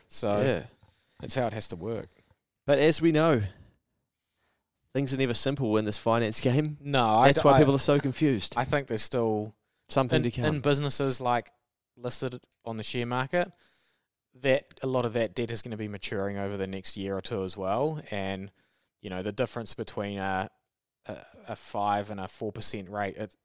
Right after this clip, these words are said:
Speaker 1: sort of too late, I think. I think it's gonna hit at some point anyway.
Speaker 2: Yeah.
Speaker 1: Um, and same for mortgages. Like, what difference does half a percent in the O C R make now if your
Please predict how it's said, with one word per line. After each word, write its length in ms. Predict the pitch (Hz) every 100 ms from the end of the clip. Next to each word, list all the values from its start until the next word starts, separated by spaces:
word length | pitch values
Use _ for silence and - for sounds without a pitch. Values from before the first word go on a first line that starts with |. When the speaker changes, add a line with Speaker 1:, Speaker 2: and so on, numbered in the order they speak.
| _
Speaker 1:
sort 240 | - 117
of 60 | 92 - _ _ _
too 200 | - 92
late, 300 | 87 95 95 _ _
I 60 | 98
think. 280 | - 104 101
I 80 | 104
think 180 | 104
it's 120 | 92 -
gonna 140 | 98
hit 160 | 87 101
at 80 |
some 180 | - 92
point 220 | 90 92
anyway. 360 | 95 104 104 104 _ _ _ _ -
Speaker 2:
Yeah. 380 | 139 107 98 95
Speaker 1:
Um, 220 | 95 95 _ _ _ _
and 120 | 107 98
same 220 | 107 101
for 80 | 98
mortgages. 480 | 98 107 98 95 98
Like, 200 | 95 - _ _ _ _
what 160 | 110 92
difference 360 | 120 - 104
does 160 | 117 98
half 240 | 104 98
a 20 |
percent 320 | 104 104 101 101
in 60 |
the 100 | 98
O 80 | 95
C 180 | 92 98
R 160 | 98
make 200 | 101 92
now 320 | 92 104 101 98
if 140 | -
your 340 | 101 95 95